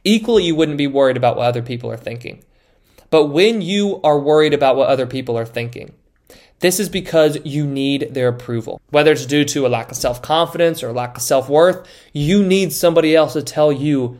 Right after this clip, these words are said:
that you are a good player or that you're a good per-, person or a good performer or whatever it is that you do, but you need that validation from others.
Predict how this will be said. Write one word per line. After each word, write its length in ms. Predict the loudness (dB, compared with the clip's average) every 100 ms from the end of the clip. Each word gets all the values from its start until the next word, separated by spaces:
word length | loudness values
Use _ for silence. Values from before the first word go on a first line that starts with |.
| -16
that 160 | -10 -2
you 180 | 0
are 140 | 2 2
a 40 |
good 200 | -2 -6
player 300 | -10 -12 -14 -6
or 320 | 2 4 4
that 200 | 2 0
you're 140 | 0 2
a 60 |
good 180 | 0 -2
per-, 180 | -2 -4
person 540 | -2 -2 0 -2 -6
or 160 | -6 -10
a 20 |
good 160 | -8 -6
performer 520 | -6 -2 0 0 0
or 60 |
whatever 360 | 0 2 2 2
it 60 | 2
is 120 | 0
that 160 | -4
you 80 | -6
do, 280 | -2 -2 -4 -10 -16 -8
but 180 | -4
you 80 | 0
need 160 | 0 2
that 200 | 0 2
validation 500 | 0 0 -2 -6 -8
from 160 | -8
others. 360 | -8 -10 -14